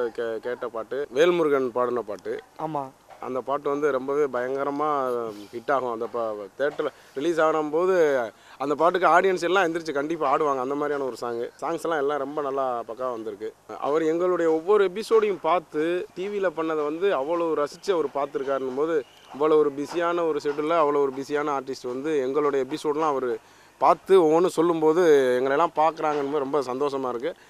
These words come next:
Speaker 1: அதே மாதிரி எங்களை ரொம்ப ஃப்ரீயா நீங்க என்ன பண்ணுவீங்களோ அதை பண்ணுங்கன்னு சொல்லி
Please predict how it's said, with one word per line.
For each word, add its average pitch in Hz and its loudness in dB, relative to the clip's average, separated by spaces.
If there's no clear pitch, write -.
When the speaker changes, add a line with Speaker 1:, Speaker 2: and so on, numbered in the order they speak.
Speaker 1:
அதே 170 4
மாதிரி 185 4
எங்களை 151 4
ரொம்ப 185 0
ஃப்ரீயா 185 0
நீங்க 143 -2
என்ன 147 -2
பண்ணுவீங்களோ 156 0
அதை 135 2
பண்ணுங்கன்னு 139 -4
சொல்லி 131 -2